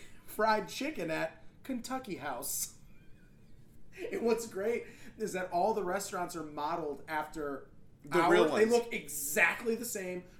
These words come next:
Speaker 1: with the same font, the same s-,
Speaker 2: Yeah.
Speaker 1: the same signs, everything. But it's just like, yo, you
Speaker 2: Well,
Speaker 1: wanna
Speaker 2: wasn't
Speaker 1: go
Speaker 2: like when the, before the Berlin Wall went down, like, they had,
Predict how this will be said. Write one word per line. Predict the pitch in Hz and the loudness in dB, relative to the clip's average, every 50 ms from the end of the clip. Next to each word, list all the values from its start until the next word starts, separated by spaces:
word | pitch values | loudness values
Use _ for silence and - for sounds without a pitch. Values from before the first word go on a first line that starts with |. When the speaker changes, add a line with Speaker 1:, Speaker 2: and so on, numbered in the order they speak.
| - - | -12 -4
Speaker 1:
with | 165 175 170 | -4 -4 -4
the | - - | -4 -6
same | - - 202 165 160 156 | -4 -4 -2 -4 -4 -6
font, | - - - 240 233 226 226 226 226 - | -8 -6 -4 0 2 2 0 0 -2 -8
the | 190 | -10
same | 160 - 170 147 156 139 | -8 -6 -6 -6 -6 -6
s-, | - - - - - - - | -6 -6 -6 -6 -8 -4 0
Speaker 2:
Yeah. | 180 - 165 | 2 2 2
Speaker 1:
the | - - | 2 -2
same | 202 175 170 | -4 -6 -6
signs, | 165 - - 180 160 180 185 175 - - | -6 -6 -6 -6 -6 -6 -8 -8 -10 -8
everything. | 170 175 175 135 143 139 131 123 | -6 -6 -6 -6 -6 -8 -8 -6
But | 135 139 135 - - - - - - - - | -6 -6 -6 -6 -8 -12 -14 -16 -16 -10 -10
it's | - 175 175 | -8 -8 -8
just | 202 180 - - | -8 -10 -8 -6
like, | 185 175 156 151 160 | -6 -6 -6 -6 -6
yo, | 196 190 180 175 | -6 -6 -6 -6
you | 170 190 | -4 -2
Speaker 2:
Well, | 202 208 | 0 2
Speaker 1:
wanna | 226 | 2
Speaker 2:
wasn't | 254 - 302 294 | 4 4 2 2
Speaker 1:
go | 269 | 0
Speaker 2:
like | 233 214 | -2 -4
when | 214 208 | -4 -4
the, | 185 | -4
before | - - - - 165 160 - 196 196 | -6 -8 -10 -10 -10 -2 0 0 0
the | 175 | 2
Berlin | 156 170 185 185 180 175 180 170 151 139 | 2 0 0 2 2 0 -2 -2 -2 -2
Wall | 143 156 170 170 | -2 -2 -4 -4
went | 147 123 117 | -6 -6 -6
down, | 123 117 113 107 | -6 -6 -6 -6
like, | 113 110 - | -6 -8 -6
they | - 127 123 | -6 -6 -6
had, | 120 - 131 127 123 123 120 120 117 | -6 -8 -8 -6 -6 -6 -6 -6 -8